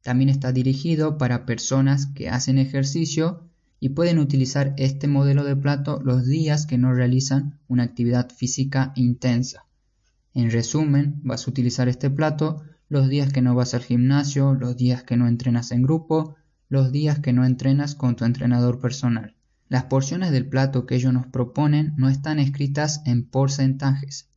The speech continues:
están de una manera visual para que la persona lo vea. Yo pongo un número para que a mí se me resulte más fácil explicarlas y ustedes tal vez la puedan entender mejor. Lleva treinta por ciento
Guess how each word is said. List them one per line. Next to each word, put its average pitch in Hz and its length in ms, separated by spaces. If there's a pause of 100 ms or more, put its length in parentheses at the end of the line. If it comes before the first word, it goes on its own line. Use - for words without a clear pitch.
(120)
están 139 680 (160)
de 120 240
una 127 240
manera 123 400
visual 131 420
para 127 220
que 127 80
la 117 120
persona 127 420
lo 120 160
vea. 123 280 (580)
Yo 131 240
pongo 147 540
un 139 180
número 143 600
para 123 240
que 131 80
a 123 40
mí 135 120
se 143 160
me 135 80
resulte 127 400
más 127 180
fácil 139 460
explicarlas 127 960 (200)
y 135 100
ustedes 139 480
tal 123 160
vez 131 280
la 127 160
puedan 123 240
entender 123 500
mejor. 131 560 (220)
Lleva 131 500 (320)
treinta 165 400
por 139 160
ciento 170 560